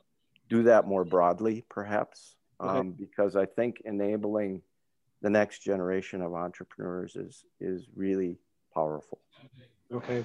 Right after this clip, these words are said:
Speaker 2: brilliant. That's a great answer. And we should have, we should have said this at the start, but I, I didn't ask you how things are going in Belgium.
Speaker 1: Well, it's been, uh, yeah, as, as Ireland, I think we've had our, our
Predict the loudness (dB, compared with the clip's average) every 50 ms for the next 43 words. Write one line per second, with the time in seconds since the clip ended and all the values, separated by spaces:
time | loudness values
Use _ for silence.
0 | -2 2 4 4 6 4 2 0 -2 -2 0 2 2 4 4 4 4 4 2 2
1 | 0 -2 -2 -4 -8 -20 -20 -20 -14 -4 0 4 4 4 6 6 6 8 8 6
2 | 4 2 -6 -16 _ _ _ _ _ _ -20 -20 -20 _ -10 0 4 6 6 6
3 | 6 6 4 4 4 2 0 0 -2 -2 -2 -4 -6 -4 -4 -2 -2 0 0 0
4 | -2 -4 -6 -6 -2 0 2 2 0 0 -4 -8 -10 -4 0 2 4 4 4 4
5 | 4 4 4 2 2 0 0 0 0 0 0 0 0 2 2 4 4 4 4 4
6 | 4 4 4 4 4 4 4 4 4 4 4 2 0 -2 -6 _ _ _ _ _
7 | _ _ _ _ _ _ -20 -20 -20 _ _ _ _ _ _ _ _ _ _ _
8 | _ _ _ _ _ -4 2 4 6 8 10 10 8 8 6 4 2 0 0 -2
9 | -4 -4 0 4 6 6 6 4 2 0 0 -2 0 4 6 6 8 8 6 4
10 | 2 2 -2 -6 -6 0 2 2 2 4 4 6 6 6 6 4 4 2 0 0
11 | 0 -2 -2 -2 -4 -6 -4 -4 -4 -6 -4 -2 0 2 2 2 2 2 2 0
12 | -2 -4 -8 -16 -20 -12 -6 -2 -2 0 0 -2 -4 -6 -8